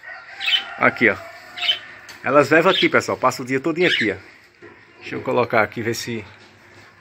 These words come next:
Aqui tá um pouco escuro, pessoal. Deixa eu ver se foca aqui. Vendo aí?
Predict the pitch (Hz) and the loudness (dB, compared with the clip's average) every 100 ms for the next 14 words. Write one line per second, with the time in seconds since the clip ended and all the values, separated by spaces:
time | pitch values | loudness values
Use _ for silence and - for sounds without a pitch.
0 | - - - 131 139 127 - 135 127 - | -20 -18 -10 0 0 0 2 2 4 2
1 | 165 170 123 - 117 131 135 - - - | 4 4 2 2 -2 0 -2 0 0 4
2 | 117 113 - 143 139 - - - _ - | 2 2 -4 -2 -2 -4 -20 -20 _ -20
3 | _ - _ _ - - - - - - | _ -20 _ _ -20 -20 -20 -20 -20 -20
4 | - 120 110 | -8 -4 -2